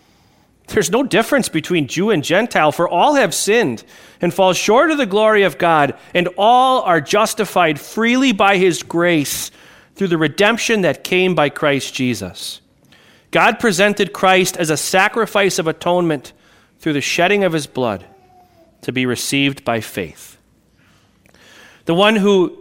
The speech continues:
who teaches this parable, the one who paints this picture, Jesus, the Savior of the world, tells us that the way we tell the difference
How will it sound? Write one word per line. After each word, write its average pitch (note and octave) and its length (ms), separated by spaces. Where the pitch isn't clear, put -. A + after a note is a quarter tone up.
who E3 100
teaches A#3 540
this G#3 180
parable, F#3+ 440
the F3+ 80
one F#3 200
who F#3 120
paints A3 720
this - 340
picture, - 760
Jesus, A3+ 420
the F3+ 120
Savior B3+ 440
of A3 60
the G3+ 80
world, E3+ 400
tells G3+ 300
us G3 140
that G3 180
the F3 80
way A3+ 360
we B3 160
tell A3+ 280
the G#3+ 80
difference F3+ 580